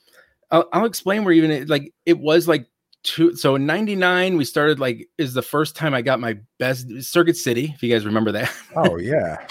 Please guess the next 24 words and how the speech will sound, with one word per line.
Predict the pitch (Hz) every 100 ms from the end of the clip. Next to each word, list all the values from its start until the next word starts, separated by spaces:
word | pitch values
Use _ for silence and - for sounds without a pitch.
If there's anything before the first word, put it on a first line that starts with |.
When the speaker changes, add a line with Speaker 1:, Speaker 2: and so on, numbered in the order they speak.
| -
Speaker 1:
Right? | 113 131
Speaker 2:
Yeah, | 170 151 -
I | 139
love | -
Circuit | 98 90 -
City. | 80 82 _ _ _ -
Speaker 1:
They | 151 180 196
had | 165 151
a | 123
glitch | 110 123 143 170 175
in | 165
their | 160 156 113
ad, | 107 101 98 101 98 - _ -
and | 113
there | 113
was | 110
a | 107
deal | 101 113 135 127 110
for | - 110 -
all | 117 123
the | 123
seasons | - 117 113 110
of | 101
Seinfeld. | - 107 98 87 - -